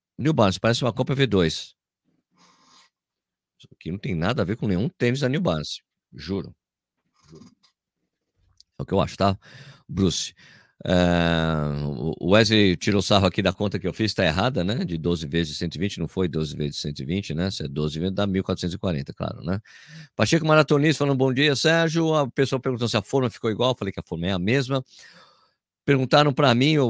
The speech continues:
o peso do número quarenta, como, meu, esse aqui é o quarenta e dois, duzentos e quarenta e cinco gramas. Eu acho que tira umas vinte gramas, deve pesar umas duzentos e vinte, duzentos e vinte e pouco, né?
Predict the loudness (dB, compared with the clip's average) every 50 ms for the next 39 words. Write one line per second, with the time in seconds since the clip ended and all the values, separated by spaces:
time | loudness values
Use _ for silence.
0 | 0 -2 -4 -6 0 4 6 6 6 6 2 2 4 4 4 2 4 4 4 6
1 | 6 6 4 4 2 -2 -2 -4 -6 -6 -6 -4 -2 -2 0 0 0 0 -2 -2
2 | -2 -2 -2 -2 -2 0 -2 -2 -2 0 0 0 0 -2 -4 -10 -16 _ _ _
3 | _ _ _ _ _ _ -6 -4 -2 -2 -4 -4 -4 -4 -6 -4 -4 -4 -4 -4
4 | -6 -6 -4 -4 -2 -2 0 0 -2 -2 -2 -4 -8 -6 -4 -4 -4 -2 -2 -2
5 | -2 -2 -4 -2 -2 -2 -2 0 -2 -2 -2 -4 -2 -2 -2 -2 -2 -4 -4 -4
6 | -4 -2 -2 -2 -2 -4 -4 -4 -4 -4 -4 -4 -4 -4 -4 -6 -8 -8 -10 _
7 | -4 -4 -4 -4 -6 -8 -8 -8 -8